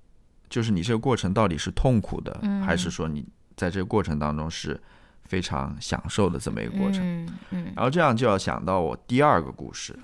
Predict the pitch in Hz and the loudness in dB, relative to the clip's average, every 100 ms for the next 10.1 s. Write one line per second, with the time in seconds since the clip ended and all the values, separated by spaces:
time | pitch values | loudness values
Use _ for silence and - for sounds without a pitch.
0 | - 220 214 285 330 - 330 320 302 262 | 2 4 4 2 0 0 0 0 -2 -4
1 | 233 240 220 208 175 160 202 233 240 196 | -4 -2 0 2 2 0 0 0 0 0
2 | - 104 - - 67 - 196 214 240 220 | -2 -4 -4 -8 -8 -6 -6 0 2 2
3 | - 67 - - - 480 359 - 247 302 | 0 -4 -4 -6 -4 -2 0 2 2 4
4 | 247 214 - 170 196 - 190 208 214 214 | 2 0 0 0 0 -2 -2 2 4 4
5 | 175 101 73 - 220 226 208 170 220 208 | 2 0 -2 -2 -2 2 2 2 0 0
6 | 165 151 185 214 202 196 175 - 202 - | 0 -4 -4 -2 0 -2 -4 -8 -12 -14
7 | - - 196 180 214 247 180 - 147 151 | -18 -6 -4 -4 0 2 2 2 0 0
8 | 180 214 185 - - - - - 220 202 | 0 0 0 -4 -10 -20 -20 -2 2 2
9 | 165 - 233 247 254 - 226 180 170 190 | 0 0 2 4 2 0 0 2 2 2
10 | 185 | -2